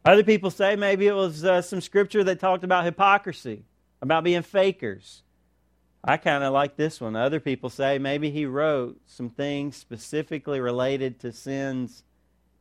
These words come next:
in their lives. Listen to what somebody speculated about this. One Bible teacher said, "Perhaps he wrote the name of a woman living in Rome. One of these old pious Pharisees had had an affair with her in Rome when he was younger.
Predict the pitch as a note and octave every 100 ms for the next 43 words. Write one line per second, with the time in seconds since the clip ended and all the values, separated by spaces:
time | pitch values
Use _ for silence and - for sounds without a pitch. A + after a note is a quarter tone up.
0 | _ _ A2 A2 C#3 D#3+ G#2+ G2+ - _
1 | _ _ _ _ _ _ _ _ _ _
2 | C#3 C#3+ F3 D#3 C3 D3 C#3+ C3 A#2+ C#3
3 | C3 B2 A#2 G#2+ G#2+ G#2 A2 C#3+ E3 D#3+
4 | C#3+ D#3 C3+ - C#3+ D3+ C#3 F#3+ A3+ F3+
5 | G#3 - - _ _ _ _ _ _ D3
6 | D#3 E3+ F3+ E3 E3 E3+ F3 D3+ D#3 D#3+
7 | E3 E3 D#3+ D#3 D#3 D3+ D3+ D#3 B2 A2
8 | A2+ _ _ _ _ _ _ _ _ _
9 | D3 F3 F3 E3+ E3+ E3+ - F3 F3 F3
10 | D#3+ - F3 F#3+ F#3+ F3 C3+ C3 C3+ C3
11 | C3+ D3 D#3 D3 B2 _ F3 F3+ C#3 B2
12 | A#2 B2 B2+ B2+ C3 B2+ C#3+ D#3 C3+ B2
13 | A#2+ B2 C3+ C#3+ B2+ A#2